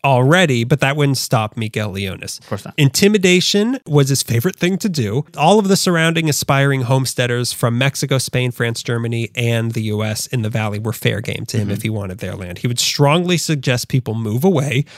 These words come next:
Speaker 1: and when they didn't, he'd resort to things like one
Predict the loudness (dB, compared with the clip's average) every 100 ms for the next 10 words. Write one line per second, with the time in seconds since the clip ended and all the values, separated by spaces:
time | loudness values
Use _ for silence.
0 | -14 0 2 4 2 0 2 2 2 0
1 | 0 2 2 2 0 -2 -2 -2 0 -2
2 | -2 0 0 -4 -10 0 2 4 2